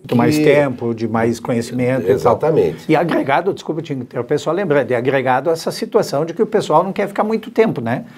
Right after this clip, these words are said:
Speaker 1: Se eu
Speaker 2: Certo.
Speaker 1: não quero ficar muito tempo, eu tenho, ok, é interessante também várias ex-, experiências de vários lugares, mas que eu não consigo criar raiz e ver o assunto germinar e brotar e dar fruto,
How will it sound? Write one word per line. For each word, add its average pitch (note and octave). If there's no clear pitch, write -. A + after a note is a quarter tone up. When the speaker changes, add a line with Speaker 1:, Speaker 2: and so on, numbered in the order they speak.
Speaker 1:
Se -
eu -
Speaker 2:
Certo. D#4+
Speaker 1:
não D#4
quero F#3+
ficar -
muito B2+
tempo, A3
eu C#3+
tenho, F3+
ok, F3
é E3
interessante C3+
também D3
várias D3
ex-, -
experiências C3+
de A#2
vários B2+
lugares, B2
mas G3
que -
eu F3+
não G#3
consigo G3
criar G3+
raiz F#3+
e D3
ver C#3
o E3+
assunto D#3+
germinar C3+
e D3
brotar C3+
e C3+
dar A#2
fruto, E3+